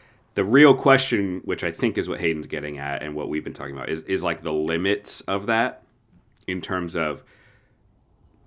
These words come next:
making something intelligible in a different context is different than changing what that, th-, the content of that thing, in this case, the gospel or whatever. So, like,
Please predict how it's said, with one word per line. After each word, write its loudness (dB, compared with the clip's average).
making 2
something 0
intelligible 0
in -6
a -2
different -6
context -6
is -6
different -2
than -2
changing -2
what -6
that, -2
th-, -18
the -6
content -2
of -10
that -8
thing, -16
in -10
this -10
case, -12
the -20
gospel -10
or -12
whatever. -18
So, -6
like, -10